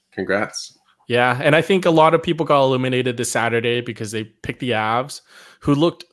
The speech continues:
Speaker 2: terrible, by the way, in that eight two loss. And Jared Bednar came out and just ripped his team, and I've never really seen that from him.
Speaker 1: Yeah, they have,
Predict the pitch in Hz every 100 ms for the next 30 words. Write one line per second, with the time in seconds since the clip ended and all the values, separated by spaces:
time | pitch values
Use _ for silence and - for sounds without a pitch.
0 | _ - - 147 123 101 95 98 104 98
1 | 98 113 160 - 117 117 120 131 - 135
2 | 110 127 196 196 120 98 - - - _
3 | _ _ - 113 147 254 135 143 127 113
4 | - 120 120 120 107 104 104 95 110 -
5 | 107 - - 98 92 98 98 98 113 123
6 | 117 113 98 - 117 110 95 87 - 107
7 | 98 90 87 95 _ _ _ _ _ -
8 | - - _ _ 98 113 104 92 127 180
9 | 180 131 104 -